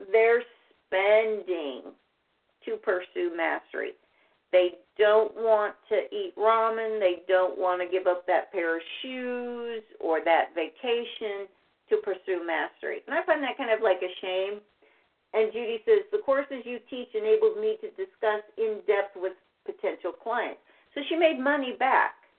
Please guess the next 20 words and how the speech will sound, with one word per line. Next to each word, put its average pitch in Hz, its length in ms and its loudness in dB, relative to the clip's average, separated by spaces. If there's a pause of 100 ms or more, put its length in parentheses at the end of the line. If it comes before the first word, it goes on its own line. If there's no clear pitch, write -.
(420)
She 240 80 -12
made 233 260 0
her 247 140 -2
money 214 380 0
back. 220 300 -2 (760)
And 220 120 2
I 233 80 0
know 226 160 4
one 240 240 2
of 311 80 2
my 214 200 0 (100)
clients, 196 440 -4
his 240 220 -8 (120)
business 220 640 0 (1300)
that 196 140 4 (160)
he, 220 160 -6 (160)
the 190 120 2
company 233 420 -2
he 214 100 -4
works 208 400 -2